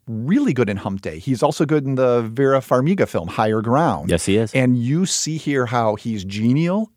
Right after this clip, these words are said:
Speaker 1: at the beginning, which allows him, when he starts to turn on her, to be even scarier than Mike. Like, Mike is a little bit more at a distance, and at the, in, at the beginning you might say, "Well, if someone's gonna lose it here, it's gonna be Mike. You gotta watch him,"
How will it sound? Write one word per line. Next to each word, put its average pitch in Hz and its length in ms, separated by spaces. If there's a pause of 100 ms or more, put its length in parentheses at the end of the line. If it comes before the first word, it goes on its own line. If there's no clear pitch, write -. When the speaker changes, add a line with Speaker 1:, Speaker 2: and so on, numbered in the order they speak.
Speaker 1:
at 135 140
the 139 80
beginning, 127 560 (280)
which 117 220
allows 104 420
him, 180 500 (240)
when 104 140
he 131 160
starts 180 340
to 180 100
turn 185 280
on 185 140
her, 185 220 (540)
to - 80
be 120 180
even 110 160
scarier 101 580
than 85 140
Mike. - 360 (180)
Like, 120 140
Mike 156 260
is 156 100
a 156 40
little 147 160
bit 131 120
more 123 220
at 117 80
a - 20
distance, 123 720
and 117 160
at 110 100
the, 104 180 (160)
in, 131 180
at 135 80
the 113 60
beginning 156 260
you 143 80
might 123 220
say, 104 180
"Well, 110 140
if - 80
someone's 196 400
gonna 143 180
lose 117 300
it 113 100
here, 98 180
it's 101 120
gonna 190 160
be 151 120
Mike. 107 300
You 120 80
gotta 127 180
watch 104 320
him," 107 300